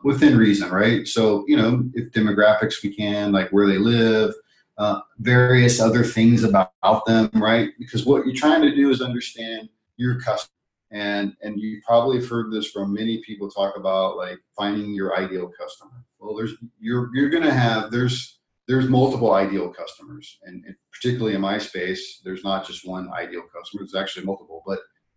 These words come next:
I believe that you all, we all have multiple customers, right? Multiple ideal customers, but you need to understand the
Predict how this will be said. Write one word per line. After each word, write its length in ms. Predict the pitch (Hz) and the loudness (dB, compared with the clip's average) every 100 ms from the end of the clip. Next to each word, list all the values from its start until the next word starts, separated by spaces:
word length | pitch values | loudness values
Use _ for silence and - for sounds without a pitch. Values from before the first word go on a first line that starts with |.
| - | -12
I 60 | 101 | -6
believe 320 | 120 151 147 | 0 2 2
that 60 | 123 | 0
you 200 | 113 113 | 0 0
all, 320 | 120 120 113 104 | 2 0 -2 -4
we 120 | 113 | 0
all 180 | 117 131 | 2 4
have 280 | 104 95 - _ | 2 -2 -6 _
multiple 640 | - 104 110 110 104 98 92 104 | -8 -2 -2 -2 -2 -4 -6 -8
customers, 540 | 101 - 87 78 - 87 | -10 -12 -18 -18 -16 -10
right? 160 | 98 123 | -8 -8
Multiple 500 | 98 101 98 101 92 90 | -8 -10 -8 -6 -4 -4
ideal 320 | 90 95 87 - | -4 -8 -8 -10
customers, 420 | 123 - - - - | -12 -12 -16 -16 -14
but 120 | 101 | -12
you 100 | 104 117 | -4 0
need 160 | 135 | 2
to 80 | 123 | 0
understand 600 | 113 110 104 107 104 101 | -2 -2 -4 -6 -4 -4
the 100 | 101 | -4